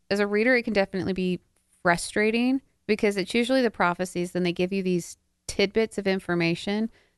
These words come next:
that, of course, then you have to figure out on your own. Like, listening to Gavin converse with her and how frustrating he was, I think, is kind of how I felt as a,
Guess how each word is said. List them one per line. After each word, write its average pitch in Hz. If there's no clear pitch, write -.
that, 185
of 180
course, 180
then 180
you 180
have 175
to 175
figure 170
out 170
on 170
your 165
own. 170
Like, -
listening 214
to 170
Gavin 180
converse 185
with 175
her 165
and 160
how 175
frustrating 175
he 214
was, 165
I 175
think, 170
is 151
kind 170
of 156
how 165
I 156
felt 160
as 156
a, 170